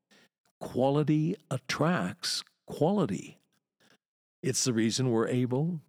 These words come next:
uniquely, to front our walks with distinguished professionals. By way of example, Stuart Purvis,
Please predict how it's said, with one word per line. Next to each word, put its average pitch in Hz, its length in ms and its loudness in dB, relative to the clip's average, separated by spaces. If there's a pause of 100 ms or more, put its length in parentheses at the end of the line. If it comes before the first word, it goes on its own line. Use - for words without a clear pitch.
uniquely, 113 720 0 (500)
to - 140 -6
front 180 440 0
our 104 180 2
walks 92 600 -2
with 110 260 -4
distinguished 120 600 0
professionals. 165 800 -6 (840)
By 147 140 4
way 170 180 2
of 160 100 0
example, 113 640 -4 (580)
Stuart 190 480 2
Purvis, - 640 -2